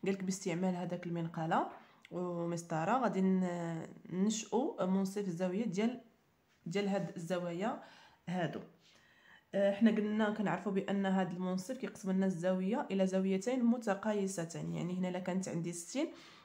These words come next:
دونك غتكون عندي ثلاثين ثلاثين، يعني هنا ثمانين غتكون عندي ربعين، ومية وربعين غيقسم لي الزاويه لسبعين، سبعين.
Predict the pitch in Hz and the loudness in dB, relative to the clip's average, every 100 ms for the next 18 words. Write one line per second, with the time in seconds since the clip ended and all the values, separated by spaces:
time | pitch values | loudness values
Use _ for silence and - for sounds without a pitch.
0 | - 165 202 220 190 190 196 196 165 165 | -10 2 4 6 4 2 2 0 2 0
1 | 202 196 185 185 254 220 196 190 - 160 | 0 0 0 0 -2 2 2 0 -2 -4
2 | 147 156 220 226 180 190 202 190 190 208 | -2 -2 -2 0 0 0 2 4 4 4
3 | 294 415 - - - - - 180 175 220 | 2 -2 -14 -20 -20 -20 -4 -4 -2 -2
4 | 196 175 185 233 190 151 147 - - - | 0 2 2 2 2 2 0 -4 -12 -20
5 | - - - - - 208 196 180 165 147 | -20 -20 -20 -4 2 4 6 4 2 2
6 | 165 269 320 185 185 - 185 180 170 156 | 2 2 4 2 0 -4 -2 0 -2 0
7 | 165 160 160 165 151 139 196 254 226 156 | 0 0 -2 -4 -4 0 2 2 -2 -4
8 | 123 - | -4 -6